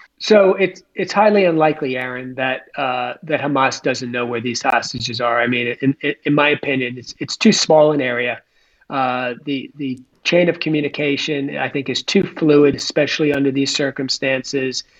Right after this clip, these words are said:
And I think they're just using this as a pretext, uh, so they can divvy up the responsibilities and make it more complicated for the Israelis, the Americans, and everybody else trying to get the hostages out.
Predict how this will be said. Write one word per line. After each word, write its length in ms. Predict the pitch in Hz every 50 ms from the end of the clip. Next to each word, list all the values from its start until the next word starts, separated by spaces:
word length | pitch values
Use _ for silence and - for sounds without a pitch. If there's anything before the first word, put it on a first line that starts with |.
| _ - _ _ -
And 120 | 156 147 143
I 60 | 139
think 300 | 139 185 175 160 170 -
they're 100 | 170 135
just 340 | 127 143 143 131 - - -
using 540 | 143 147 147 143 131 143 143 143 139 135 135
this 220 | 139 135 127 -
as 140 | 139 120 123
a 60 | 120
pretext, 800 | - - - 175 160 165 - 156 143 135 127 - - - - - _ _ _ _ _ _ _ _ -
uh, 320 | - 147 139 135 135 131
so 220 | 120 - - 151 139
they 120 | 143 135
can 160 | - 135 127 117 117
divvy 340 | 147 151 139 143 143 135
up 260 | 139 139 135 139 - -
the 100 | 147 120
responsibilities 1000 | 139 131 - - - 143 139 135 - - 135 139 139 135 135 139 135 131 -
and 100 | 127 123
make 200 | 131 135 135 -
it 80 | 147 135
more 220 | 139 139 139 135
complicated 960 | - - - - 156 143 139 - 151 147 - - 147 139 135 131 131 127 123 _ _ - _ _ _ _ _ _ -
for 180 | - 156 151 139
the 180 | 139 135 135
Israelis, 600 | 127 117 131 139 135 139 135 139 139 135 131 123 127
the 100 | 139 127
Americans, 640 | 123 123 131 131 131 131 127 - 139 127 123 127
and 80 | 127 131
everybody 420 | 135 127 139 123 131 127 127 127
else 260 | 127 123 123 120 -
trying 360 | - - 147 135 127 127 123
to 100 | 123 -
get 180 | 131 131 120 -
the 80 | - 127
hostages 600 | 127 127 123 - - - 123 113 117 110 - 123
out. 260 | 117 117 113 110